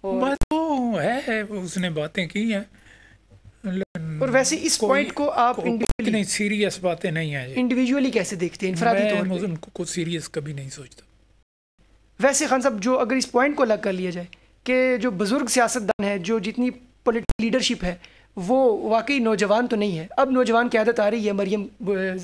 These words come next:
Speaker 1: जो नवाज की सूरत में, बिलावल की सूरत में। तो क्या, किसको आप ज़्यादा रखेंगे कि बुजुर्ग सियासतदान जिसको ज़्यादा, अ, बिलावल ने पोर्ट्रे किया है, वो credible है इस वक्त के दौर में, या नौजवान क़यादत की ज़रूरत है वाकई?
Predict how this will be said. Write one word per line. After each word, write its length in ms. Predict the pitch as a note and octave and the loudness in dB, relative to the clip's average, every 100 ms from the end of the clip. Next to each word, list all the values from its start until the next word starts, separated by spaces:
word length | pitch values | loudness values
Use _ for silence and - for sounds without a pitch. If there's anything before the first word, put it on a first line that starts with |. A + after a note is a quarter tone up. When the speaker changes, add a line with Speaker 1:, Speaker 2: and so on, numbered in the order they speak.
| - | -10
Speaker 1:
जो 280 | E3+ F#3+ F3+ | -4 -2 0
नवाज 300 | F#3 F#3 G3 | 0 2 2
की 200 | - - | 0 -2
सूरत 240 | G3 G3 G3+ | -4 -4 -4
में, 140 | F#3 - - - - | -6 -12 -20 -20 -6
बिलावल 280 | G3+ G#3+ A#3 | 2 2 2
की 100 | A#3 | -2
सूरत 220 | F#3 G3 | -2 -2
में। 180 | G#3+ C#4+ - - - - | -2 -6 -10 -20 -14 -4
तो 60 | C#4 | 4
क्या, 480 | D#4+ D#4+ C#4+ A#3+ | 8 8 8 4
किसको 360 | A#3+ D#4 - F4 | 2 0 0 4
आप 260 | C#4+ C4 - | 4 4 0
ज़्यादा 420 | A#3+ F3+ G#3 B3 | -2 2 4 4
रखेंगे 420 | A3+ G3 A#3+ B3 B3+ | 2 0 -2 -2 -2
कि 100 | A#3 | -2
बुजुर्ग 300 | F#3 G#3+ B3+ | -2 -2 0
सियासतदान 400 | A#3+ B3 G#3 G#3+ | 0 0 0 0
जिसको 160 | - A#3+ | 0 -2
ज़्यादा, 340 | G#3+ G3+ G#3+ | 0 0 0
अ, 20 | G3+ - | 0 -2
बिलावल 280 | F#3+ G3+ G#3+ | -2 -2 0
ने 80 | A#3+ | 0
पोर्ट्रे 300 | A#3+ G3+ G#3+ | 0 -2 -4
किया 240 | - A#3 | -2 -2
है, 120 | G3+ - - - _ _ G#3 | -2 -6 -20 -20 _ _ -8
वो 440 | F3 F#3 C#4+ E4+ | -2 2 4 4
credible 480 | - B3+ B3 D#4+ D4+ | 4 2 4 2 4
है 260 | A#3+ D#4 D#4 | 2 2 0
इस 140 | - | 0
वक्त 160 | C#4 - | -2 0
के 60 | |
दौर 200 | A3+ B3 | 2 2
में, 120 | C#4+ | 2
या 80 | F4 | 2
नौजवान 440 | C4 A#3+ G#3+ A3+ C4+ | 2 2 4 2 2
क़यादत 360 | B3 A3+ C4 | 2 0 -2
की 120 | - | -2
ज़रूरत 400 | G#3+ G3 A#3+ B3 | -2 0 0 0
है 160 | G3 A3 | 0 0
वाकई? 280 | F#3 F3 | -2 -2